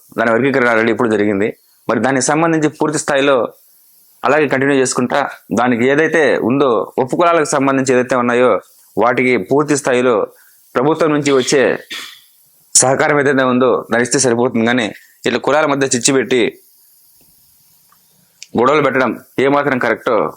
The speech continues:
ఒకసారి ఆలోచించుకోవాలి. ఇప్పుడు విభేదిస్తున్న మాల సామాజిక వర్గం, మరి వాళ్ళు ఏదన్నా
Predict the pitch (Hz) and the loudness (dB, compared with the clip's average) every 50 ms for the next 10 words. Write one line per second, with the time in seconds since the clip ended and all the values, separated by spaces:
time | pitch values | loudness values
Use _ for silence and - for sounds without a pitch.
0 | _ - - 98 - 135 120 113 113 117 113 110 104 - - - 98 90 82 78 | _ -8 -8 -4 -2 -2 0 0 0 0 -2 -2 -4 -4 -2 0 0 0 0 0
1 | - - _ _ _ _ _ _ _ _ _ _ _ _ - - 127 123 147 151 | -2 -6 _ _ _ _ _ _ _ _ _ _ _ _ -4 -4 -2 0 0 2
2 | 151 139 123 113 110 - - - _ _ _ _ _ _ - - 120 139 156 165 | 2 2 2 0 -2 -4 -8 -20 _ _ _ _ _ _ -4 -2 0 2 2 2
3 | 165 151 - - - 139 143 143 127 123 135 143 143 - 147 131 127 123 117 110 | 4 2 2 0 0 -2 0 0 0 2 2 0 0 0 0 0 0 0 0 0
4 | 104 117 104 98 92 85 - - - _ _ _ _ _ _ _ _ _ _ _ | 0 0 0 0 0 -2 -6 -8 -8 _ _ _ _ _ _ _ _ _ _ _
5 | _ _ _ _ _ _ _ _ _ _ _ _ _ - 123 139 151 139 117 104 | _ _ _ _ _ _ _ _ _ _ _ _ _ -2 0 2 2 2 2 0
6 | - - _ _ - 104 120 123 127 131 131 139 147 147 139 131 110 - - | -4 -8 _ _ -2 0 2 2 2 2 2 2 2 2 2 2 0 -2 -4